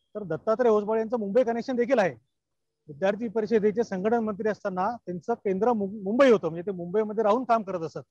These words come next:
त्यांना उत्तम प्रकारे मुं-, मराठी समजतं, थोडं थोडं बोलता देखील येतं. हा आपल्या महाराष्ट्रातल्या रा-, नागरिकांच्या दृष्टीने एक त्यांचा कनेक्ट असू शकतो.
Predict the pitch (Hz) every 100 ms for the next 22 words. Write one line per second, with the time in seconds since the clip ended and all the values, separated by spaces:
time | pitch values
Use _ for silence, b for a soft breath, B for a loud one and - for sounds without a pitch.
0 | _ _ _ _ _ - 185 220 180 -
1 | 247 226 214 220 233 214 196 208 185 185
2 | 196 196 233 202 - 220 247 - 220 240
3 | _ _ _ - 196 226 240 202 208 226
4 | 240 233 233 175 131 _ _ _ _ _
5 | 185 226 247 - 180 175 208 226 226 185
6 | 170 190 214 214 214 214 190 185 175 196
7 | 202 196 202 180 - 196 220 285 _ _
8 | _ 185 208 196 180 233 311 _ - 202
9 | 240 247 175 202 175 - 131